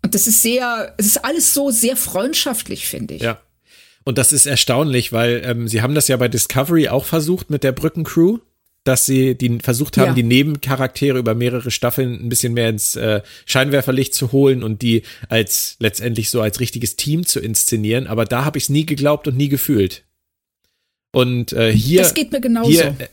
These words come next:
Speaker 2: merkt man's halt. Ich finde, hier springt der Funke halt wirklich über von der La-, von der, vom Bildschirm,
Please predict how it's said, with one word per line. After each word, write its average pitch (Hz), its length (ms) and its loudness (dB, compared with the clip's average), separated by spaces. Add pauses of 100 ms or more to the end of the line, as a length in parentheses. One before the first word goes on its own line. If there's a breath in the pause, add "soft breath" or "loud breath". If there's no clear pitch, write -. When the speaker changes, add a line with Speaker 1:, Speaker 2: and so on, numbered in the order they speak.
(220)
Speaker 2:
merkt 131 360 0
man's 95 240 -4
halt. 92 160 -4
Ich - 80 -6
finde, 127 160 2
hier 135 220 4
springt 143 440 0
der 127 120 4
Funke 135 340 0
halt 113 280 -2
wirklich 127 340 -2
über 104 500 -2
von 120 240 -4
der 113 80 0
La-, 107 180 -2
von 123 220 -2
der, 113 400 0
vom 117 160 -4
Bildschirm, 123 520 2